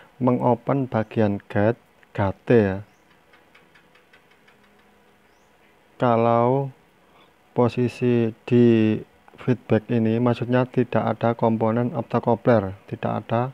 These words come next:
feedback dari optocoupler ke sini, ke sekunder masuk ke primer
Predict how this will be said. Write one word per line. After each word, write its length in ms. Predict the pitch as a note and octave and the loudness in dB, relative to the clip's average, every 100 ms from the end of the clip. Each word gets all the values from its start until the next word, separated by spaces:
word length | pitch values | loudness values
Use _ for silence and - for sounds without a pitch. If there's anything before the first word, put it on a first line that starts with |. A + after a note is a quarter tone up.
| _ _ _ _ | _ _ _ _
feedback 400 | - A2+ - A2+ - - _ _ _ - - _ | -8 -6 0 0 0 -12 _ _ _ -20 -20 _
dari 320 | - G#2 G#2+ A#2+ | -4 -2 -2 -4
optocoupler 640 | A#2 A#2+ - A2+ B2+ B2+ | -4 -4 -2 -2 0 -2
ke 180 | B2 B2+ A#2+ _ _ - _ _ _ _ _ - | -2 -4 -6 _ _ -20 _ _ _ _ _ -8
sini, 240 | A2 F#2+ F2+ - _ _ _ _ _ - - - _ - | -6 -6 -10 -18 _ _ _ _ _ -20 -20 -20 _ -4
ke 200 | A#2+ A2+ A2+ A2+ A2+ A2 | 0 2 2 2 2 0
sekunder 640 | - - A#2+ G#2+ A2 C3 | -2 0 2 4 4 4
masuk 320 | B2+ A2+ B2 A2+ | 0 -2 -4 -4
ke 120 | B2 A2+ | -4 -2
primer 480 | A#2 A2 G#2+ G2 | -2 0 0 -2